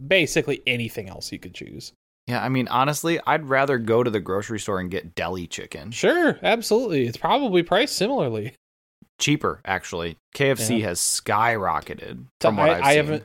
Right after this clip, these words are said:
Speaker 1: I haven't eaten at a K F C in ten years, probably.
Speaker 2: The exception, and the one thing that I actually think is very good at K F C is the mashed potato bowl that has the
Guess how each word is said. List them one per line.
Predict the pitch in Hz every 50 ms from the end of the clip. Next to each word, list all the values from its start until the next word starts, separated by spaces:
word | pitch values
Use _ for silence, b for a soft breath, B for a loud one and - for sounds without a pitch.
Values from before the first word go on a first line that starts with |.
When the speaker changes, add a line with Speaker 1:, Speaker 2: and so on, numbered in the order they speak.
| - -
Speaker 1:
I | 143 143
haven't | 151 147 151
eaten | 156 151 151
at | 156 151
a | 143
K | - 151
F | 147 139 -
C | - 156
in | 139 127 123
ten | - 127 113 110
years, | 101 95 95 92 -
probably. | - 104 101 101 110 - - - 143 - -
Speaker 2:
The | 131 131 139 131
exception, | 117 - - - 170 160 - - - 127 113 107 110 113 - _ _ -
and | - 110 107
the | 107
one | 104 107 120 127 131 135 123
thing | 107 117 113 110 104
that | 104 95
I | 95 92
actually | 92 95 92 - - 101 90
think | - 98 92 -
is | 90 82 87
very | 87 90 104 104 107 104 98
good | 85 92 98 98 92
at | - -
K | - 95 82 78
F | 85 110
C | - - - 76 82 90 - -
is | - 95 90 87 87 82
the | 82 95 90 87 85 82 82 82 -
mashed | - 95 95 95 - -
potato | - - 104 98 104 107
bowl | 101 113 113 117 120 123 123 127 _ _ _ _ -
that | 104 95 87
has | 98 95 95 92 87
the | - 104 95 92 90 87 87